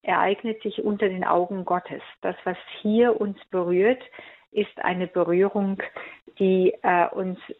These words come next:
von Gott her berührt. Und das, das ist schon eine Konkretheit, äh, die eben genau, genau, ich bin im Bereich Ethik tätig,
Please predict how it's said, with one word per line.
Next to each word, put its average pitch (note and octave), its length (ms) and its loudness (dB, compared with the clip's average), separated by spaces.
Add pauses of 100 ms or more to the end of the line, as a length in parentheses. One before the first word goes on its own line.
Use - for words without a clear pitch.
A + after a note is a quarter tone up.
(120)
von F3+ 180 -2
Gott G#3 240 0
her G#3+ 140 2
berührt. E3 440 -6
Und E3+ 160 -8
das, G3 100 -4 (120)
das A3+ 220 0
ist - 220 -10
schon A#3 260 0
eine F3+ 460 -2 (460)
Konkretheit, G3 1080 2 (100)
äh, F#3 260 -4
die F#3+ 240 -4
eben G3+ 220 4
genau, F#3 380 2 (160)
genau, F#3+ 360 4
ich F#3+ 120 -4
bin F#3+ 120 -8
im F3+ 80 -6
Bereich F3 280 0
Ethik - 340 -4
tätig, G3+ 400 0